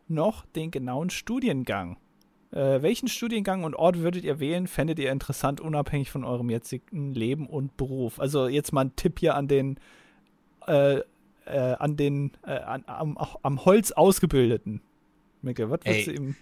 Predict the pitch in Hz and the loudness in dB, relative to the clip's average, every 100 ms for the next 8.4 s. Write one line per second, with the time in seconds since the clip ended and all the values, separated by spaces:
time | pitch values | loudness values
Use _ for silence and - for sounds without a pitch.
0 | _ - 107 117 226 - 113 107 - 110 | _ 0 4 4 4 2 4 4 4 6
1 | 131 151 - 120 123 127 120 104 117 123 | 6 6 2 2 4 4 4 2 2 2
2 | 113 107 110 110 95 - 98 101 98 98 | 0 -2 -2 -4 -4 -4 0 2 4 4
3 | 110 123 - 143 131 123 104 110 - _ | 4 2 -2 0 0 2 0 -2 -4 _
4 | _ _ _ _ - 110 104 143 135 117 | _ _ _ _ -2 2 6 4 4 0
5 | - - 113 120 127 127 135 - 123 117 | -4 0 6 8 8 6 0 -6 -2 0
6 | 113 107 _ _ _ 110 127 143 - 127 | -2 -6 _ _ _ 4 4 4 -4 2
7 | 127 165 170 131 131 107 123 123 - - | 4 4 6 6 4 6 6 6 -2 -18
8 | _ - 104 104 | _ -6 -4 -4